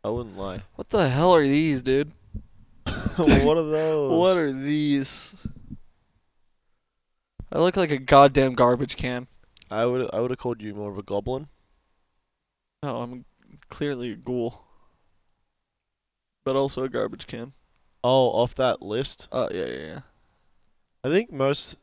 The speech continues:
Speaker 1: m-, most well-adjusted Smashers are goblin ghoul hybrids.
Speaker 2: I think all of 'em are gremlins. <laughs> I think they're all nasally gremlins.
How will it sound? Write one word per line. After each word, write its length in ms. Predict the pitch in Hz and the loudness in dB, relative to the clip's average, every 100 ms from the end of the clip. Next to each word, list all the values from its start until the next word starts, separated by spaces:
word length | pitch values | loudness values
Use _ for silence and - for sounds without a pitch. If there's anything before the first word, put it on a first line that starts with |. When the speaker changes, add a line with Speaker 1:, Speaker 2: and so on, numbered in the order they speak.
| _ | _
Speaker 1:
m-, 160 | - 98 - | -20 -20 -10
most 320 | 113 123 - | -6 -6 -2
well-adjusted 580 | 113 107 107 98 - 92 | -2 -2 -2 -6 -6 -14
Smashers 460 | - 98 95 104 104 | -10 -8 -8 -8 -8
are 80 | |
goblin 480 | 98 101 101 101 98 | -8 -6 -6 -6 -10
ghoul 360 | 92 98 92 95 | -10 -8 -6 -8
hybrids. 580 | 104 90 90 92 - - _ _ | -10 -10 -10 -12 -14 -20 _ _
Speaker 2:
I 60 | 143 | -12
think 260 | 156 143 - _ _ | -10 -10 -14 _ _
all 260 | - 127 127 | 0 2 2
of 80 | 131 | 0
'em 140 | 120 | -6
are 100 | 107 | -8
gremlins. 720 | 110 113 120 113 123 123 - - | -6 -6 -4 -6 -10 -12 -6 -2
<laughs> 1000 | - - - - _ - - - - | -2 -2 -12 -20 _ -18 -16 -16 0
I 80 | 160 | 4
think 280 | 143 185 190 | 6 6 2
they're 180 | 175 165 | 4 4
all 200 | 160 139 | 6 4
nasally 640 | 131 135 143 156 156 170 | 0 -2 -2 -2 -2 -4
gremlins. 720 | 170 135 127 127 131 131 - | -2 0 0 -2 -10 -12 -18